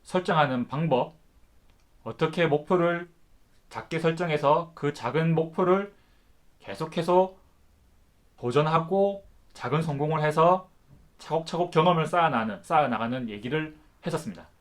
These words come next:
그 목표를, 작은 목표라도 어떻게 달성할 수 있을까 하는 부분에서 제 경험을 말씀드리자면, 저는 목표를 설정하고 그 다음에 바로 하는 것이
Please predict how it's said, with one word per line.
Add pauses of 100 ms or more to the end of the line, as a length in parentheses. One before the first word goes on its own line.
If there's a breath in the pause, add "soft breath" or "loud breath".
(160)
그
목표를, (140)
작은
목표라도 (320 soft breath)
어떻게
달성할
수
있을까 (840)
하는
부분에서
제
경험을
말씀드리자면, (200)
저는
목표를
설정하고
그
다음에
바로
하는
것이